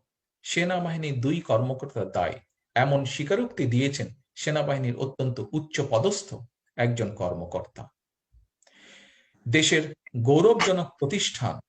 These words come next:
সেনাবাহিনীর বর্তমান অবস্থা মেনে নেওয়া জনগণের জন্য কষ্টকর।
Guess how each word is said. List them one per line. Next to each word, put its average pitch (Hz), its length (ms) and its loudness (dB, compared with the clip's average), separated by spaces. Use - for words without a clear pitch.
সেনাবাহিনীর 160 580 -2
বর্তমান 147 520 0
অবস্থা 135 600 -2
মেনে 147 220 4
নেওয়া 120 400 2
জনগণের 120 540 2
জন্য 92 300 -6
কষ্টকর। - 580 -6